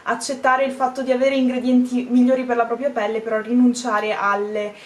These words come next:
prestazioni di un prodotto di cosmetica classica, diciamo. Comunque sono molto, molto soddisfatta. Com-,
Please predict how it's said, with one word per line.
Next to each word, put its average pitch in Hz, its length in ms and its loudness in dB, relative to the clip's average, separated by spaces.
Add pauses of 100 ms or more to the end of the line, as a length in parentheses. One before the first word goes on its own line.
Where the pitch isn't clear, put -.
(140)
prestazioni 247 720 0
di 214 140 -4
un 226 100 -6
prodotto 220 640 -2
di 202 400 -8
cosmetica 214 640 -8
classica, 220 540 -8
diciamo. 208 680 -2 (360)
Comunque 302 640 0
sono 294 260 -6
molto, 277 300 2
molto 247 260 -2
soddisfatta. 208 840 -8
Com-, 247 260 2